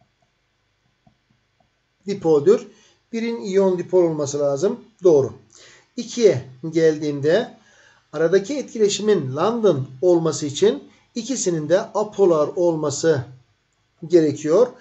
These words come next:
Karbondioksit apolar, C H dört apolar olduğundan dolayı bu da yazılabilir. Üçe geldiğimde burada hidrojen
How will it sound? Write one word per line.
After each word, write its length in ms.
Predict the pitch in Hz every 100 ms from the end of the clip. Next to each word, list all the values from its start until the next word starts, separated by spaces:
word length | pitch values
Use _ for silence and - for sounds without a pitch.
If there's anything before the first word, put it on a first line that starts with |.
| _ _
Karbondioksit 840 | - 190 220 226 220 202 160 - -
apolar, 560 | 190 190 202 208 208 -
C 240 | 196 190
H 240 | 160 143 160
dört 220 | 135 - -
apolar 400 | 190 196 180 160
olduğundan 440 | 170 185 170 151 139
dolayı 420 | 135 135 180 247 - -
bu 80 | 160
da 80 |
yazılabilir. 640 | 123 117 120 113 117 190 247 - _ _ _ _ _ _ _ _ _ _ -
Üçe 420 | 208 233 202 127 - _ 170
geldiğimde 760 | 170 170 160 147 139 143 220 240 - _ _
burada 540 | 233 160 143 220 247 - _ _ _ _ _ _ _ _ _ _ _
hidrojen 680 | 165 165 185 185 208 196 131